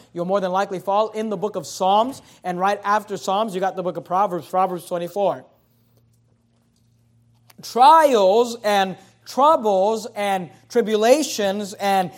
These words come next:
temptations and adversities are things that we will go through in the Christian life that God will put us through and tempt us to see. See,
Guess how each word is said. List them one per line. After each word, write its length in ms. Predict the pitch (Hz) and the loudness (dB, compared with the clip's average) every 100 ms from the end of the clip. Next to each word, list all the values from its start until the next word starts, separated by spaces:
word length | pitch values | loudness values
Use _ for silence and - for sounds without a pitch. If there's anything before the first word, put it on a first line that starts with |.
| - | -14
temptations 880 | - 214 196 226 285 254 220 208 190 - | -2 0 2 2 2 0 -4 -4 -6 -8
and 380 | 202 196 190 | -6 -4 -6
adversities 880 | 190 165 180 269 - 240 190 170 196 - - - | -8 -4 0 2 0 -6 -4 -4 -6 -12 -12 0
are 160 | 196 | 0
things 320 | 180 233 254 | 2 0 0
that 180 | 214 208 | 0 0
we 140 | 196 214 | 0 -2
will 160 | 196 | -4
go 460 | 165 196 240 254 233 - | -2 2 2 2 -6 -6
through 440 | 190 175 202 208 - - | -4 0 0 -2 -8 -14
in 200 | 202 208 | -8 -6
the 80 | 196 | -6
Christian 360 | 226 233 233 208 | -2 -4 -4 0
life 600 | 220 202 185 196 - - | 4 4 4 0 -6 -6
that 280 | 202 202 170 | -2 -2 0
God 340 | 226 233 277 233 | 6 8 6 4
will 140 | 220 | -2
put 320 | 214 - 294 - | -2 -2 -2 0
us 320 | 214 190 - | 0 0 -4
through 360 | - 170 170 214 | -10 -4 -2 -2
and 340 | 202 196 190 | -2 -4 -6
tempt 420 | - 247 277 262 - | -8 -4 -2 -4 0
us 320 | 190 170 190 - | 4 6 4 0
to 140 | 190 | -12
see. 380 | - 269 240 - - - | -10 -4 -4 -4 -14 -6
See, 300 | 277 247 | -2 -2